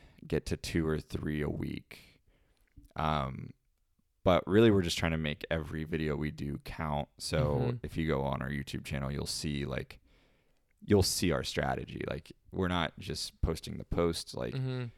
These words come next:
Speaker 1: like, our last one that we posted a week ago already has seven hundred views.
Speaker 2: That's great.
Speaker 1: And it's because I spent a lot of time researching
Speaker 2: Is that the one of
Speaker 1: title.
Speaker 2: you driving in Ireland?
Speaker 1: It's titled American Driving in Ireland, so you can see why it's probably,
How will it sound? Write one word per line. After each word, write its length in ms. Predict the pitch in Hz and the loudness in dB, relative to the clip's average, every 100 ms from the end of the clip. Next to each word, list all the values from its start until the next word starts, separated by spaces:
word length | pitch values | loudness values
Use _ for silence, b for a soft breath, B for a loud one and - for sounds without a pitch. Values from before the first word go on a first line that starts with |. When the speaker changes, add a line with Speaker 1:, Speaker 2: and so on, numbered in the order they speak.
| _ | _
Speaker 1:
like, 140 | 87 85 | 2 4
our 220 | 80 67 | 4 0
last 340 | 71 76 82 | 2 2 2
one 260 | 78 73 - - _ _ | 0 -2 -6 -14 _ _
that 160 | - 67 | 0 2
we 100 | 76 | 0
posted 320 | - 76 - | 0 -2 0
a 60 | 69 | 0
week 180 | 71 - | 0 -2
ago 140 | 64 | -4
already 240 | 65 - - | -4 -4 -6
has 140 | - | -6
seven 200 | - - | -6 -6
hundred 240 | 80 73 - | -8 -8 -8
views. 580 | - 73 - - - - _ _ _ | -6 -4 -4 -6 -10 -14 _ _ _
Speaker 2:
That's 140 | 131 - | -4 -4
great. 200 | - - | -2 0
Speaker 1:
And 100 | 78 | -2
it's 260 | - - - | -4 -10 -10
because 560 | - - 67 - - - _ _ - | -12 -6 -6 -6 -12 -14 _ _ -10
I 140 | 65 - _ _ - _ _ - | -8 -12 _ _ -20 _ _ -14
spent 260 | - - 78 | -10 -4 -4
a 40 | |
lot 160 | 69 69 | -2 -2
of 60 | - | -4
time 200 | - - | -8 -6
researching 640 | 67 - - - - - - _ - b b | -8 -6 -6 -6 -10 -12 -16 _ -20 b b
Speaker 2:
Is 120 | 139 | 4
that 160 | 135 135 | 6 8
the 100 | 131 | 8
one 240 | 127 131 | 8 8
of 100 | 131 123 | 6 4
Speaker 1:
title. 80 | |
Speaker 2:
you 80 | 131 | 2
driving 400 | 127 127 120 123 | 6 8 8 6
in 80 | 120 | 4
Ireland? 380 | 113 117 131 135 | 6 6 4 0
Speaker 1:
It's 20 | - b b b _ - | -6 b b b _ 8
titled 500 | 110 120 87 76 78 | 10 12 10 4 4
American 460 | 85 85 85 - 80 | 2 4 4 4 2
Driving 320 | 80 76 73 | 4 2 2
in 100 | 69 | 2
Ireland, 460 | 76 69 62 67 - | 4 4 2 0 0
so 160 | - 76 | 4 4
you 140 | 78 | 4
can 160 | 80 76 | 0 0
see 240 | 98 87 | 4 6
why 180 | 76 76 | 6 4
it's 160 | 73 | 0
probably, 680 | - 80 76 69 71 69 82 | 0 2 2 2 0 0 -4